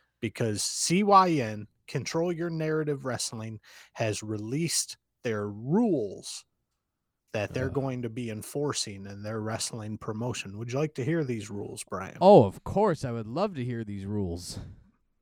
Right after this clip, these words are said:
Speaker 1: All right. These rules will be officiated and enforced by well-trained and state-certified officials, in quotes. First rule, you are in control.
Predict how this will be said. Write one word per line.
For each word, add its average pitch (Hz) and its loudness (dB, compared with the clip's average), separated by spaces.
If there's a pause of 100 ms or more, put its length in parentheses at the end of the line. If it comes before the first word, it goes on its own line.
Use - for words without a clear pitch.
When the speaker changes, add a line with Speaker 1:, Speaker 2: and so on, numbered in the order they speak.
(800)
Speaker 1:
All 104 -2
right. 107 0 (520)
These 127 -2
rules 147 4 (380)
will 127 0
be 127 0
officiated 151 -2
and 117 -6
enforced 143 -2
by 110 6
well-trained 151 0
and 110 -12
state-certified 131 -6
officials, - -10 (200)
in 98 -18
quotes. - -12 (640)
First - -2
rule, 151 -2 (840)
you 110 -4 (240)
are 107 -6
in 104 -14
control. - -10